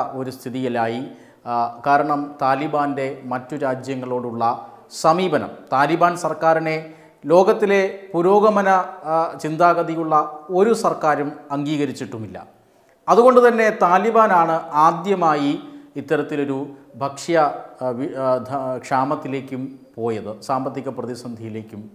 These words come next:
പോയത്. പക്ഷേ അവിടുത്തെ താലിബാൻ ഭരണകൂടത്തെ അംഗീകരിക്കാതിരിക്കുമ്പോൾ തന്നെ, തീവ്രവാദവുമായി സന്ധി ചെയ്യാതിരിക്കുമ്പോൾ തന്നെ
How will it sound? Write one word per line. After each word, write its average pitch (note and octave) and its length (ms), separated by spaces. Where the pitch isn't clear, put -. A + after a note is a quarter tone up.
പോയത്. F#2+ 340
പക്ഷേ A#3 440
അവിടുത്തെ A3+ 640
താലിബാൻ G#3 480
ഭരണകൂടത്തെ F3+ 1040
അംഗീകരിക്കാതിരിക്കുമ്പോൾ E3 1300
തന്നെ, G2+ 240
തീവ്രവാദവുമായി G3+ 920
സന്ധി E3+ 380
ചെയ്യാതിരിക്കുമ്പോൾ E3+ 960
തന്നെ C3 380